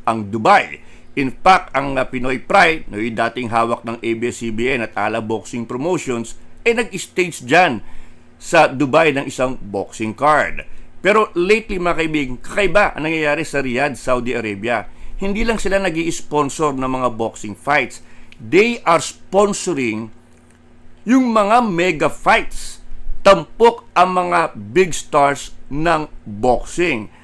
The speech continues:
Partikular ang mga heavyweights na sina Tyson Fury, Anthony Joshua, at Alexander Usyk. Ito po yung mga big names sa heavyweight division. Malalaki ang bayad dito. Pero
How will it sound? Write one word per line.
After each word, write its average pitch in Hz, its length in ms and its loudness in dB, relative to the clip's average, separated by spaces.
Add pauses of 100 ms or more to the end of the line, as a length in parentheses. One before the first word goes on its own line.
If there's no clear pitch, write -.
(180)
Partikular 185 640 4
ang 170 160 0
mga 165 160 0
heavyweights 175 640 0
na 135 80 -4
sina 120 160 -4
Tyson 117 400 -2
Fury, 214 640 -2
Anthony 120 480 -2
Joshua, 160 640 2 (400)
at 202 240 2
Alexander 156 960 2
Usyk. 110 640 -2 (320)
Ito 233 240 -2
po 233 80 2
yung 220 160 0
mga 190 240 0
big 156 240 2
names 170 320 -2
sa 165 160 -2
heavyweight 156 400 0
division. 131 560 -2 (480)
Malalaki 208 480 4
ang 202 80 -2
bayad 175 400 2
dito. 147 400 0 (560)
Pero 208 560 6